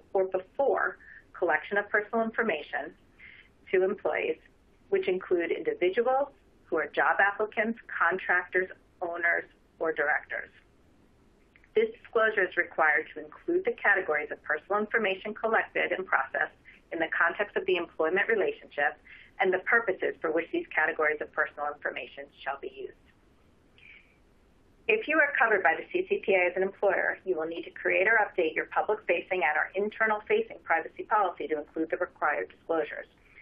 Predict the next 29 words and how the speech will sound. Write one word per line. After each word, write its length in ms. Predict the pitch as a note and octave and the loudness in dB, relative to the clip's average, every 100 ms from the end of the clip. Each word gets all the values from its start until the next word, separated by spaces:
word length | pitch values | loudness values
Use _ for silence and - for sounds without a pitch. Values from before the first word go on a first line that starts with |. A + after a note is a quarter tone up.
| - | -8
Consider 460 | - F#3+ - A3+ C4 | -4 -2 2 2 4
where 140 | B3+ | 4
your 120 | A#3+ | 4
job 220 | A3+ G3 G3 | 4 4 4
applicant 480 | F#3+ F#3+ A3+ A#3+ A#3 | 2 0 -4 -2 2
data 220 | F3+ F#3 | 2 2
is 140 | D#3+ - | 0 -4
collected 540 | - G3 F#3+ F#3 - D3 - - - | -4 0 0 -2 -8 -8 -12 -20 -6
and 100 | E3+ | 0
how 100 | F3 | 2
you 160 | F3 E3+ | 2 2
regularly 500 | E3 F3+ A3 A3 A3 | 2 2 2 2 0
communicate 600 | - G#3 G3 F#3 D#3 - - | -2 -2 0 -2 -2 -4 -2
with 160 | F3+ - | -4 -4
employees 460 | - - D#3 C#3+ | -8 -4 -4 -4
and 80 | D#3 | -6
independent 500 | C#3+ E3 - E3 E3+ - | -8 -8 -6 -4 -4 -4
contractors, 560 | - - - - - - | -6 -4 -8 -8 -12 -8
whether 260 | - D#3+ | -4 -4
online 440 | - D#3+ D#3+ C#3+ C#3+ | -2 -2 0 -2 -2
or 120 | C#3+ | -4
offline. 460 | D#3+ - - - - _ _ _ _ _ _ _ _ _ _ _ _ _ _ _ - - _ _ _ - | -4 -6 -8 -16 -16 _ _ _ _ _ _ _ _ _ _ _ _ _ _ _ -20 -20 _ _ _ -2
Let's 220 | A#3+ C4+ B3 | -2 0 2
now 260 | A#3 A#3+ - | 4 2 2
turn 180 | A3 G#3 | 0 0
to 100 | - | 0
the 100 | G3 G3 | 0 2
other 240 | F#3 F3 | 0 0
amendment, 480 | D3+ C3+ - - - | -2 -4 -8 -10 -8